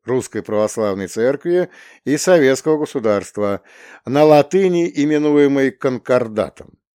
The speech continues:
ответил Серегин. «За основу можно взять тот документ, который в свое время подписали Наполеон Бонапарт и Папа Пий седьмой. Ну а я со своей стороны строго прослежу,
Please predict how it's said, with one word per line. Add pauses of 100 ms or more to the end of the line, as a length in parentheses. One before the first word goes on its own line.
(200)
ответил
Серегин. (840)
«За
основу
можно
взять
тот
документ, (480)
который
в
свое
время
подписали
Наполеон
Бонапарт (320)
и
Папа
Пий
седьмой. (880)
Ну
а
я
со
своей
стороны
строго
прослежу,